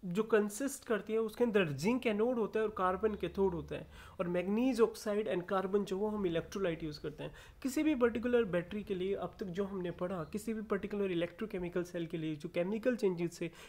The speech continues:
इलेक्ट्रिकल एनर्जी प्रोड्यूस करता है, उसके लिए हमें एक कैथोड चाहिए, एक एनोड चाहिए, और उसके अलावा हमें क्या चाहिए? उसके अलावा हमें, uh, उसके अलावा हमें चाहिए that is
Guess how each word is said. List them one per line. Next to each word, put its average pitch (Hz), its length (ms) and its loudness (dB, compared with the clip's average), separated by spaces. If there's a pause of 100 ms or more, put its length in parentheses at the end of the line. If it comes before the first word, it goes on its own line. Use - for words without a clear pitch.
इलेक्ट्रिकल 240 460 2
एनर्जी 185 340 2
प्रोड्यूस 180 380 0
करता 165 280 -4
है, 165 180 -4 (240)
उसके 220 280 -4
लिए 226 120 0
हमें 220 200 4
एक 208 160 -4
कैथोड 226 400 -2
चाहिए, 226 280 2
एक 185 180 0
एनोड 202 280 2
चाहिए, 214 220 -2
और 202 140 4
उसके 202 240 -2
अलावा 202 280 2
हमें 190 180 -2
क्या 196 160 0
चाहिए? 196 320 -4 (320)
उसके 196 240 -2
अलावा 190 260 0
हमें, 196 360 -2 (580)
uh, 175 320 0 (880)
उसके 196 280 0
अलावा 214 280 4
हमें 208 200 2
चाहिए 202 460 0
that 170 260 0
is 208 240 0